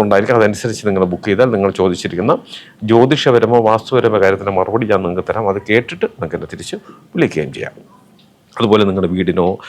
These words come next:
നിങ്ങളുടെ സ്ഥാപനത്തിനോ ഏതെങ്കിലും വിധത്തിലുള്ള വാസ്തുദോഷം, ഭൂമിദോഷം, അതുപോലെ എന്തെങ്കിലും നെഗറ്റീവിൻ്റെ പ്രസൻസ്, ബാധാദോഷങ്ങൾ പോലുള്ള ദോഷങ്ങൾ എന്തെങ്കിലും ഉണ്ട്, അത് ഞാൻ അവിടെ വന്ന്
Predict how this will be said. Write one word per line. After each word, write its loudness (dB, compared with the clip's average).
നിങ്ങളുടെ 0
സ്ഥാപനത്തിനോ -2
ഏതെങ്കിലും 2
വിധത്തിലുള്ള -4
വാസ്തുദോഷം, -2
ഭൂമിദോഷം, -4
അതുപോലെ 4
എന്തെങ്കിലും 2
നെഗറ്റീവിൻ്റെ 0
പ്രസൻസ്, -2
ബാധാദോഷങ്ങൾ 4
പോലുള്ള -2
ദോഷങ്ങൾ 0
എന്തെങ്കിലും -4
ഉണ്ട്, -10
അത് 4
ഞാൻ 2
അവിടെ 4
വന്ന് 2